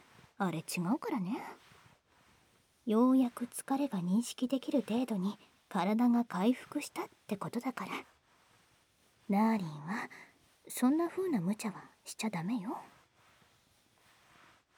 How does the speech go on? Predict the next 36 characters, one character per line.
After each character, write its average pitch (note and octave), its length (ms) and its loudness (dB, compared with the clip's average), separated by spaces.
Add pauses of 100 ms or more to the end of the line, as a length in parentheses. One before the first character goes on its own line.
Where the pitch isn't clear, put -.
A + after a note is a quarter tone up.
自 G3 200 0
分 G#3+ 240 4
の A3+ 100 4
体 A3+ 420 -2
は A#3 200 0 (580)
大 B3+ 240 6
事 F#4 140 2
に F4 140 6
使 - 280 -4
え A3+ 60 0
ば - 340 -10
一 E3+ 100 -8
生 G3 300 2
使 - 260 0
え B3+ 60 4
る C4 100 -8
け A#3 120 -6
ど、 D#3+ 100 -6 (1160)
無 A3 140 6
茶 G3+ 200 -2
し - 100 -10
た G3 140 -2
り F#3+ 200 -2 (440)
粗 D4 340 6
末 - 140 0
に D3+ 140 -4
扱 G#3+ 380 -4
え A#3+ 40 2
ば、 F#3+ 120 -6 (840)
そ - 220 0
の F#3+ 160 4
分 A3 220 6
の D#3 80 0
負 - 140 -14
担 F3+ 260 0
は F#3+ 160 0